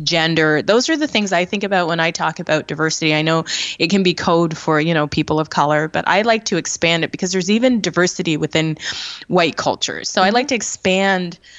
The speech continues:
Speaker 1: that whole idea that diversity is, is like a fact. And I've said this quote a few times, and I have to look up the person who originally said the quote, and so I can give them proper credit. But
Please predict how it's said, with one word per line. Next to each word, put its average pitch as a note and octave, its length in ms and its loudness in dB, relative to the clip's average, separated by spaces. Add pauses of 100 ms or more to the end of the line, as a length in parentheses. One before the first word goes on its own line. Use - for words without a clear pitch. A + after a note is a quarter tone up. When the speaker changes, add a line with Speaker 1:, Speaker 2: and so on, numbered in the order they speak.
(200)
Speaker 1:
that F3+ 160 2
whole G3+ 240 0
idea G3 420 2
that F3+ 560 0
diversity C#4+ 600 2
is, G#3+ 240 -2
is F#3 260 0
like F3+ 180 0
a D#3+ 60 -2
fact. D3 480 0
And F3+ 80 0
I've G3 100 0
said A#3+ 160 -2
this A3+ 160 -4
quote F#3 280 0
a E3+ 100 0
few F3+ 240 -6
times, - 480 -6
and F3+ 80 2
I F3+ 60 4
have A3 160 2
to G#3+ 100 2
look F3 160 2
up E3 140 0
the E3 80 0
person E3 320 -2
who F3 100 2
originally D#3 480 2
said D#3+ 240 -2
the - 80 -4
quote, A#2 260 -2
and C#3+ 160 -4
so - 120 -2
I E3 80 -2
can E3+ 160 -6
give E3 140 -2
them E3 120 0
proper E3 300 -2
credit. F3+ 400 0
But - 160 0